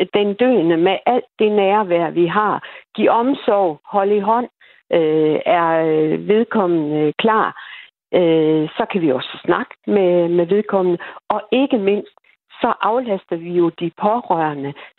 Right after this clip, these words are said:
som i hvert fald, hvis man over et langt sygeforløb hos en,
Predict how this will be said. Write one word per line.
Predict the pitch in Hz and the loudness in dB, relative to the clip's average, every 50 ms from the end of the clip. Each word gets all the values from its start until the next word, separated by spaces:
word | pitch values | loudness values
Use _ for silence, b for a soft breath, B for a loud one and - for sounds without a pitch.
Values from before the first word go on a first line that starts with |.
| - - | -6 -2
som | - 190 175 170 160 151 - - _ B B B B B B B B B _ _ _ - | 0 2 2 2 0 -2 -6 -12 _ B B B B B B B B B _ _ _ -2
i | 185 180 165 | 0 0 2
hvert | 170 202 240 226 - - | 2 0 0 -2 -2 -2
fald, | 202 180 170 156 | -2 -2 -2 -2
hvis | 165 180 180 - | -2 -4 -2 -2
man | 180 165 160 151 151 147 143 - | -2 0 2 2 0 0 -2 -2
over | - 170 165 165 156 131 | -2 0 0 0 0 0
et | 139 147 143 - | 0 -2 0 0
langt | 185 180 196 247 - - - | 0 2 2 0 -2 -4 -10
sygeforløb | - - 226 214 202 220 202 - - 160 156 160 160 151 143 - - | -8 -4 -2 0 0 0 0 0 -2 0 2 2 2 2 0 -2 -4
hos | 156 175 175 170 - - - | -2 0 0 0 -2 -4 -2
en, | 151 151 143 143 143 147 147 151 151 | 0 0 2 2 2 2 2 0 -2